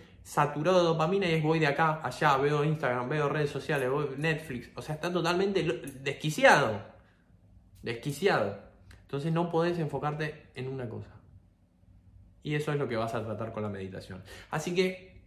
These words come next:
esto fue, te recomiendo que lo hagas siete días. Después decís, "No puedo, soy un adicto, que no puedo, no quiero pelear contra esto". Perfecto, hacelo los siete días. Cumplí, no redes sociales,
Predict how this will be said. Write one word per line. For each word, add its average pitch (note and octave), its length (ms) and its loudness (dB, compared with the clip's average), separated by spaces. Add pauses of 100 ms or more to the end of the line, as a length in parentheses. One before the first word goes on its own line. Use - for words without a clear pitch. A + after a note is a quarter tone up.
(360)
esto C3+ 300 -2
fue, C#3+ 200 0 (280)
te B2 100 -4
recomiendo C#3+ 480 2
que B2+ 80 0
lo B2 180 6
hagas C3 380 2 (160)
siete C3 380 -2
días. G#2 480 -6 (400)
Después F#3 440 4 (240)
decís, D3 300 0
"No D3 180 0
puedo, E3 600 4
soy C#3 260 0
un B2+ 80 -2
adicto, C3+ 540 2
que A#2+ 80 2
no C3 240 0
puedo, C#3 880 6
no C3+ 180 -2
quiero D#3+ 320 6
pelear C#3+ 340 2
contra C3+ 300 0
esto". F#3 360 -2 (360)
Perfecto, A2+ 760 -2 (360)
hacelo D#3 420 2
los B2+ 160 0
siete B2+ 280 -4
días. G#2 360 -6 (140)
Cumplí, A#2 720 -6 (560)
no A2 180 -4
redes G#2+ 240 -2
sociales, A#2+ 580 -6